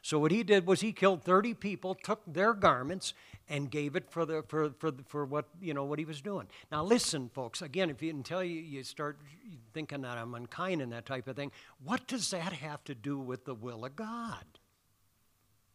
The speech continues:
I ask you, Mister Invisible Man, what has that got to do with the will of God? Yeah, I don't either. I have no idea.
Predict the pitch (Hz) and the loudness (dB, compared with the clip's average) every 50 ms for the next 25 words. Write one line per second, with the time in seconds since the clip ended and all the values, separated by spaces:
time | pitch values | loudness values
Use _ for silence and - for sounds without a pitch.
0 | _ _ _ _ _ _ _ _ _ _ - - - - _ _ _ _ _ _ | _ _ _ _ _ _ _ _ _ _ -20 -20 -20 -20 _ _ _ _ _ _
1 | _ _ _ _ _ _ _ _ _ _ - 175 196 214 226 226 226 220 226 233 | _ _ _ _ _ _ _ _ _ _ 0 4 4 6 6 6 4 4 2 0
2 | 226 - - - - 233 196 156 113 92 - _ _ _ _ _ _ _ _ _ | -2 -6 -8 -8 -10 -10 -10 -10 -12 -14 -18 _ _ _ _ _ _ _ _ _
3 | _ _ _ _ _ _ _ _ _ _ _ - - - - - - _ _ _ | _ _ _ _ _ _ _ _ _ _ _ -20 -20 -16 -14 -14 -14 _ _ _
4 | _ _ - 135 151 143 - - 156 143 135 131 131 117 139 135 110 117 131 107 | _ _ -8 -6 -4 -4 -4 -4 -4 -4 -4 -4 -4 -4 -6 -4 -4 -4 -6 -6
5 | 120 117 117 113 110 107 101 101 113 151 180 175 165 202 196 180 180 180 208 220 | -6 -6 -6 -6 -8 -8 -10 -10 -10 -10 -10 -6 -2 0 0 0 0 0 0 0
6 | 208 - 233 226 220 - 240 180 156 185 180 180 208 214 - - - - - - | 2 4 2 2 2 0 -4 0 4 6 6 6 6 4 0 -6 -12 -18 -18 -14
7 | - 160 156 180 175 - 202 170 160 180 151 156 160 160 - 240 226 240 240 233 | -2 4 4 4 4 4 2 0 2 2 0 0 0 -2 -4 -4 -4 -4 -4 -4
8 | 165 87 85 - - _ _ _ _ _ _ _ _ _ _ _ _ _ _ - | -6 -8 -12 -18 -20 _ _ _ _ _ _ _ _ _ _ _ _ _ _ -6
9 | 147 160 143 147 185 214 220 208 185 175 165 165 180 196 156 143 110 - - _ | -2 0 2 2 2 2 2 0 0 0 -2 -2 -4 -4 -6 -8 -10 -12 -14 _
10 | _ _ _ _ _ _ _ _ - 139 160 180 190 180 160 170 190 196 202 202 | _ _ _ _ _ _ _ _ -4 2 4 6 6 6 4 4 4 6 8 8
11 | 214 214 202 170 220 214 214 208 151 - | 6 6 4 0 -2 -2 -2 -2 -4 -6